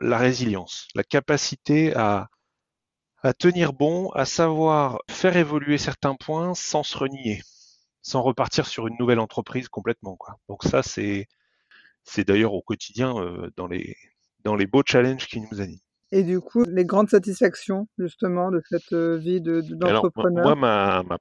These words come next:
Speaker 1: première satisfaction, ça a été, euh, je pense, il y a deux ans, où, euh, où j'ai regardé notre entreprise et je me suis dit, « Mince »,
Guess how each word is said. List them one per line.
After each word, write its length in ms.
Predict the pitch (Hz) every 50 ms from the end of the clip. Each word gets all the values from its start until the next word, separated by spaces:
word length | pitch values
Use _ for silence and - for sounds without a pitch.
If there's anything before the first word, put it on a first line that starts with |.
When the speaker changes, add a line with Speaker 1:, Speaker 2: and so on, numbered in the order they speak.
| _ _
Speaker 1:
première 400 | - - - 165 160 151 147 -
satisfaction, 960 | - - 101 - - - - - - - 113 - - - - - 127 135 156 160 - - - - _ _ _ _ _ _ _
ça 560 | _ - - - - - - - - 120 113 107
a 60 | 107
été, 800 | 107 117 123 - _ _ - - 131 123 120 117 110 101 98 - - - _
euh, 360 | - 101 98 98 101 98 95 92
je 80 | -
pense, 280 | - - 123 - - -
il 40 | 98
y 40 |
a 60 | 92 90 - _
deux 280 | 113 123 120 110 101 101
ans, 220 | 104 101 123 135 - - - - - - - _ _ _ _ _ _ _ _ _ _ _
où, 280 | 107 104 104 104 101 98 - -
euh, 460 | 107 95 90 90 90 92 92 90 92 - _ - - - - - - - - _ _ _ _ _
où 120 | - 104
j'ai 140 | 107 104 117
regardé 400 | 113 104 107 127 123 127 - 135
notre 280 | 127 120 110 - - 113
entreprise 600 | 107 - - - 98 - - - 131 143 151 156
et 140 | - 107 101
je 100 | 92 98
me 100 | 101 98
suis 180 | - - - 98
dit, « 180 | - - 95 92
Mince », 720 | 95 104 117 123 117 104 92 - - - - - - - _